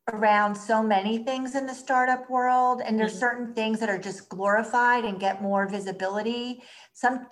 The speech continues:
Speaker 1: like in everything, it's, sometimes it's hard to know what the truth actually is.
Speaker 2: <laughs> Yes.
Speaker 1: You know? But the hype is around this old, you know, move fa-, move fast and break things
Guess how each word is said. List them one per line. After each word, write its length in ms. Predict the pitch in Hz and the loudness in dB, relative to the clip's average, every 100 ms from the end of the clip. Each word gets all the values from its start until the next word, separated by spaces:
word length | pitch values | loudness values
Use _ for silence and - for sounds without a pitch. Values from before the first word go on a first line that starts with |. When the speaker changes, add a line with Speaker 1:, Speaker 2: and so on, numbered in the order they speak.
| 254 - | -10 -4
Speaker 1:
like 260 | 262 285 285 | 2 2 2
in 100 | 277 | 0
everything, 520 | 240 254 269 - 185 | 0 0 -2 -4 -6
it's, 140 | - - | -6 -2
sometimes 340 | 233 233 226 | -2 0 -4
it's 140 | 220 | -6
hard 240 | - 202 190 | -2 0 0
to 100 | 226 | 0
know 120 | 208 | -2
what 140 | 190 185 | -2 -2
the 80 | 185 | -8
truth 360 | - 208 202 - | -6 -4 -4 -2
actually 720 | 196 180 - - 196 190 - - | 0 2 0 -8 -6 -6 -8 -6
is. 520 | 185 180 185 214 277 294 - | -4 -2 -2 -2 -2 -2 4
Speaker 2:
<laughs> 40 | - - 262 240 202 180 | 4 6 4 4 4 2
Yes. 220 | 170 - | 0 0
Speaker 1:
You 60 | - | 0
know? 500 | 240 - 269 - - 233 - 208 _ | 0 0 -2 -8 -16 -20 -18 -18 _
But 140 | 285 - | 0 4
the 100 | 320 | 2
hype 380 | - 349 349 381 | 2 4 4 4
is 80 | 480 494 480 | 4 4 4
around 540 | 285 208 202 214 247 233 | 4 4 4 4 2 -2
this 180 | 233 - | -6 -2
old, 500 | - 233 240 254 233 | 4 6 6 4 2
you 80 | |
know, 180 | 226 208 | 4 4
move 460 | 208 214 240 262 - | 4 2 2 0 -6
fa-, 320 | - 214 196 - | 0 2 2 0
move 400 | 233 254 285 285 | 2 4 2 2
fast 380 | 240 208 214 - | 4 4 2 -2
and 180 | 202 190 | -2 -2
break 440 | 190 185 185 185 - | -2 -2 -2 -8 -6
things 420 | 185 175 180 180 | -4 -4 -8 -14